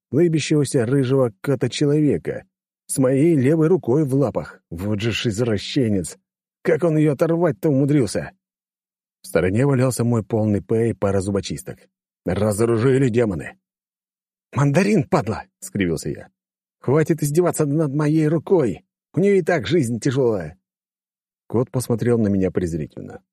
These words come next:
Как на говно. В точности, как могут смотреть обычные коты. Принял пафосную позу и высокомерно сказал: «Я могучий кизяка Джгук.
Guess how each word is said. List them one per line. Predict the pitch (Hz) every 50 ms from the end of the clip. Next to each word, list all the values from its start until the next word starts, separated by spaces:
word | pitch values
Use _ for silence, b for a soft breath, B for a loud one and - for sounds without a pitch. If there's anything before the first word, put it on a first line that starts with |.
| _ _ _ _ _ _ _ _
Как | - 233 226 -
на | 254 240
говно. | 208 233 220 185 110 82 76 - - - _ _ _ _ _ _ _ _ _ _
В | - -
точности, | - 247 233 - - - 185 - - 180
как | - 202 190 -
могут | 202 196 180 147 151 147
смотреть | - 175 175 160 165 143 117 143
обычные | 143 151 139 - - 131 123 127
коты. | - 165 156 - 85 76 - - _ _ _ _ _
Принял | - 123 117 117 107 98 95
пафосную | - 104 95 - 104 - 107 104 98
позу | - - 151 151 131 143 147 - _
и | 135 120
высокомерно | 113 104 107 101 107 107 110 107 101 104 98
сказал: | - - 101 78 67 - - - _ _ _ _ _ _ _ _ _ _ _ _ _ _ _
«Я | - 147 254 233 226 226 220 202
могучий | 202 190 175 170 151 175 214 208 160 - - 175 180 160
кизяка | - - 170 151 135 160 175 165 156 - 151
Джгук. | 143 147 135 120 123 - - 196 - - - -